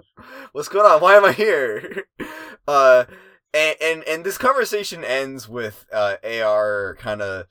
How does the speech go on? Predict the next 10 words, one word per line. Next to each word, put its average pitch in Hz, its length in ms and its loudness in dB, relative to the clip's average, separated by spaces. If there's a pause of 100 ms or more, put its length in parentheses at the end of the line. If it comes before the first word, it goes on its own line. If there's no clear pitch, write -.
(560)
uh, 127 220 -8
responding 156 540 2
like 135 160 -4
a, 123 120 0
like 113 140 -10
a 117 80 -4
bitter, 110 800 -6
like 107 100 -14
a 104 80 -8
bitter, 110 640 -12